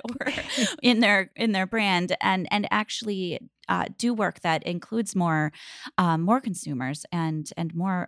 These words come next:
Speaker 1: um, you know, just more viewpoints?
Speaker 2: Yeah. And I think that that's the problem is when you've been doing something for so long, you know, old habits die hard. It's really difficult for you to even fathom sometimes that, hey, there may be a different,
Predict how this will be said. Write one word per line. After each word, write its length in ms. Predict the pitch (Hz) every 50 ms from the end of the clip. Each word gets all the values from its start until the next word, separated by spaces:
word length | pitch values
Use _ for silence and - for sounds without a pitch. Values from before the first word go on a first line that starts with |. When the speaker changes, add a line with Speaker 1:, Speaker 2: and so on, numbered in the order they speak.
| - -
Speaker 1:
um, 400 | - 175 165 156 - - - - -
you 140 | - 190 180
know, 100 | - -
just 220 | - - 185 -
more 140 | 185 185 175 -
viewpoints? 680 | - - 170 202 226 - - - - - - - - - _ _ _ _ _ _ _ - - - _ _ _ _
Speaker 2:
Yeah. 300 | - 262 294 320 330 285 -
And 120 | 208 226 220
I 160 | - 214 233
think 220 | - - 277 277
that 120 | - 247 208
that's 280 | 220 208 214 - -
the 80 | - 185
problem 480 | - - - 160 160 170 180 196 185
is 240 | 180 175 165 156 - -
when 180 | - 180 185 185
you've 240 | 175 185 202 214 208
been 160 | 240 220 208
doing 240 | 196 185 185 180 175
something 340 | - 185 175 170 - 170 165
for 160 | - 160 151
so 320 | - - - 180 170 170
long, 580 | 170 160 170 156 151 156 156 160 170 175 180 185 -
you 80 | - 175
know, 160 | 165 151 -
old 200 | - 156 165 160
habits 360 | 151 160 156 156 156 - -
die 200 | - 175 160 160
hard. 500 | 160 156 165 156 147 151 143 160 185 196 220 - - - - - -
It's 180 | - 208 -
really 220 | - 214 233 262 233
difficult 480 | 180 196 196 190 220 202 214 185 -
for 80 | - 190
you 180 | 180 170 175 190
to 80 | 170
even 300 | 165 - 175 160 156 156
fathom 500 | 151 - 160 147 147 165 180 175 170 160
sometimes 680 | 156 - - 151 151 - 160 143 143 139 135 143 151 -
that, 160 | - 165 -
hey, 440 | - - 247 277 262 196 151 143 147 - - - - _
there 100 | - 190
may 220 | 196 196 190 185 226
be 160 | 233 302 285
a 80 | 254 196
different, 640 | - - 185 - - 180 170 165 156 127 - -